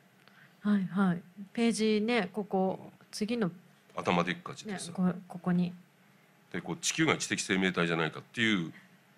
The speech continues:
Speaker 2: 説もあって、
Speaker 1: 百六ページ。
Speaker 2: このエイワスから
Speaker 1: うん。
Speaker 2: 霊感を受けて書いたと。
Speaker 1: うーん。これグレーっぽい、本当に。
Speaker 2: そう。で、しかもその、
Speaker 1: うん。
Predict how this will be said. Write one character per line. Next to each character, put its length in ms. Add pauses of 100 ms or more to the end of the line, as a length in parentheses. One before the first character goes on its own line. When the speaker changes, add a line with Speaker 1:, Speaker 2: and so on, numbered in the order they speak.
(160)
Speaker 2:
説 300
も 160
あ 40
っ 20 (200)
て、 180 (1040)
Speaker 1:
百 260
六 180
ペ 60
ー 20
ジ。 80
Speaker 2:
こ 40
の 60
エ 20
イ 40
ワ 120
ス 160
か 180
ら 220
Speaker 1:
う 60
ん。 160 (100)
Speaker 2:
霊 220
感 280
を 40
受 220
け 40
て 140
書 200
い 40
た 140
と。 40 (800)
Speaker 1:
う 20
ー 1500
ん。 40 (220)
こ 80
れ 60
グ 100
レ 140
ー 80
っ 40 (140)
ぽ 160
い、 80
本 300
当 240
に。 160
Speaker 2:
そ 120
う。 40 (320)
で、 80
し 100
か 100
も 120
そ 100
の、 80
Speaker 1:
う 280
ん。 60